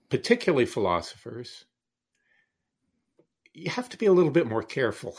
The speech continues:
<laughs> because, uh,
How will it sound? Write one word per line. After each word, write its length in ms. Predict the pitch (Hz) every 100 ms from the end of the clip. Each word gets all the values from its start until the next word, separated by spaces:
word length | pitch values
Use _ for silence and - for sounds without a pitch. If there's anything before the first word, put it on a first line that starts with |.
| - - -
<laughs> 100 | 147 - - - - _ - - 151 - - 185 156 135 -
because, 640 | 127 127 151 135 123 - - -
uh, 400 | 175 165 127